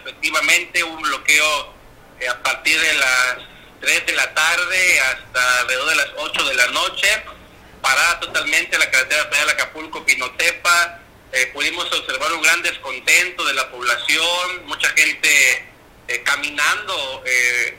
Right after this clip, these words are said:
por el Boulevard de San Marcos, tratando de, de poder llegar a sus destinos, a otros municipios. Eh, un ambiente muy rígido también se sintió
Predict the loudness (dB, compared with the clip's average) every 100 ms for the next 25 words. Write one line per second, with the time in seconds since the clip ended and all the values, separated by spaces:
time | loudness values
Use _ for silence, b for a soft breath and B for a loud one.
0 | -12 -4 -2 -2 -2 -2 0 0 0 -2
1 | 0 2 0 -2 -6 -4 -2 0 2 4
2 | 4 2 -2 -4 -6 0 2 4 2 0
3 | -4 -4 -4 -2 -2 -2 -4 -6 -8 -20
4 | -6 -2 0 0 0 0 -2 -2 -4 -2
5 | 0 0 0 0 0 -2 -4 -12 -20 -20
6 | -20 -20 -4 0 0 2 0 0 0 -2
7 | -4 -4 -2 -2 -4 -6 -6 -4 0 0
8 | -2 -2 -4 0 0